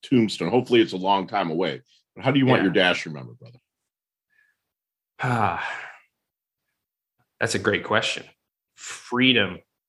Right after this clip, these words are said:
Speaker 2: I think. Freedom and legacy. You know, that, and, and, but not just for me, for the people around me.
Speaker 1: Love it.
Speaker 2: Right. Like, if I look at my, you know, I look at my kids, um, and, you know, I, I, I, I got scared one time and I was,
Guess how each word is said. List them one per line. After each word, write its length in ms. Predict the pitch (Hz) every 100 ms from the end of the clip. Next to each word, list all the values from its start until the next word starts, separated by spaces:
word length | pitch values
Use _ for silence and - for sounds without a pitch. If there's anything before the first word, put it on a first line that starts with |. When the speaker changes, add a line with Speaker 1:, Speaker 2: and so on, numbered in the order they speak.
| _ _ _ -
Speaker 2:
I 120 | 98
think. 340 | 101 85 - - _
Freedom 420 | - 123 120 127 120
and 140 | 107
legacy. 640 | 104 107 107 - 80 - _ _ _ _ _ _ _ _ 95
You 60 |
know, 260 | 92 98 87 90 85 101
that, 220 | 123 -
and, 160 | 131 117
and, 180 | 127 113
but 160 | 117
not 280 | 139 151 -
just 300 | 156 - -
for 80 | 123
me, 520 | 107 104 113 147 143 - - - _ _ -
for 160 | -
the 80 | 107
people 320 | - - 107
around 320 | 92 92 95 -
me. 220 | - - _ _ _ _ _ _
Speaker 1:
Love 240 | 123 120 113
it. 120 | 107
Speaker 2:
Right. 280 | 95 110 -
Like, 140 | 113
if 100 | 123
I 120 | 139
look 180 | 143 147
at 80 | 143
my, 160 | 131 123
you 260 | 110 120
know, 140 | 113 104
I 80 |
look 180 | 113 117
at 60 | 117
my 120 | 104
kids, 680 | - 120 107 87 - - - _ _ _ _ -
um, 420 | 101 92 82 - -
and, 240 | 85 - -
you 140 | 117
know, 80 | 98
I, 80 | 92 90 98
I, 140 | 85 -
I, 360 | 107 107 107 - -
I 80 | 127
got 180 | 127
scared 440 | - - 120 120 107
one 140 | 98
time 280 | 95 101 95
and 100 | 95
I 60 | 90
was, 280 | 95 -